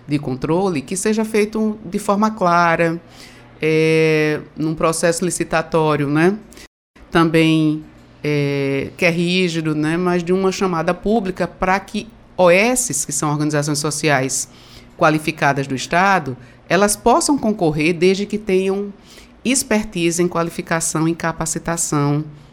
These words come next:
e aquisição de pessoal para esses treinamentos. Do ponto de vista da, das universidades estaduais, é, temos uma,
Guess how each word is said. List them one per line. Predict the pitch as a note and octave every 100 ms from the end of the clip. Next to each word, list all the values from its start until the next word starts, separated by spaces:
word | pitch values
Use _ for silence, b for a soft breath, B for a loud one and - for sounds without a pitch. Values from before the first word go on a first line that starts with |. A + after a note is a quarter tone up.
| - -
e | C#3+ D#3
aquisição | D3 D3+ C#3+ - C#3+
de | D3
pessoal | D3 D3 C#3+ C3+
para | D3 C#3 C#3 -
esses | C3+ -
treinamentos. | D3 D3+ E3+ D#3 - - - B B B B B -
Do | F3+
ponto | G#3 D4 A#3
de | A3
vista | E3+ G3+ A#3+ A#3 - A#2+ - - - - - - - -
da, | - C#3+ D3+ D3+ D3 C#3 - -
das | C3+ D#3 F#3+
universidades | F#3 E3+ D3+ D3+ C#3+ C#3 C3+
estaduais, | - C3+ B2+ C3+ E3 F#3+ D#3 B2 - - B B B - -
é, | D3 D3 D3+ D#3 D#3 D#3 D#3 D3+ D3+ - - - - - -
temos | F3+ F#3+ F#3+ G3 F3+
uma, | F#3+ F#3 F3+ F3 E3+ D#3